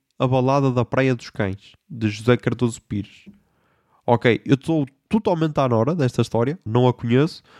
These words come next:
O podcast terá a narração do Miguel Guilherme e a banda sonora da Rita Red Shoes, por isso,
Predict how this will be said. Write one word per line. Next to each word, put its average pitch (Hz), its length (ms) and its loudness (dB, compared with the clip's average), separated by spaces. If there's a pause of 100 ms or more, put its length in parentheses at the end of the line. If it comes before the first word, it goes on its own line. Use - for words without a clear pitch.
(200)
O 131 60 -4
podcast 160 560 0
terá 143 260 4
a 147 40 2
narração 147 400 2
do 127 100 -2
Miguel 120 400 0
Guilherme 143 500 0 (220)
e 165 340 2
a 160 60 4
banda 147 240 2
sonora 143 320 2
da 131 100 4
Rita 143 280 0
Red 123 200 0
Shoes, 135 380 -2
por 127 220 -4
isso, - 640 -4